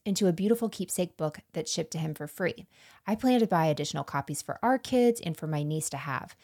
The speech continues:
There are so many things I wish I had asked my grandparents as a child, so I'm so excited my kids will have answers to all of those questions about their grandpa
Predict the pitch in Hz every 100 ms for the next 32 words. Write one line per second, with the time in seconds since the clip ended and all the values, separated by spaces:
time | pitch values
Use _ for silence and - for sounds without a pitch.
0 | _ _ - 190 - 262 269 269 220 196
1 | 170 160 - 151 147 143 147 180 277 285
2 | 202 180 160 151 151 143 - - 139 139
3 | 135 - 156 160 - 262 277 - 185 175
4 | 151 - 160 - 147 147 147 - 151 -
5 | 143 - - 151 151 147 220 247 - 233
6 | 226 226 202 160 143 - 196 190 190 185
7 | 180 175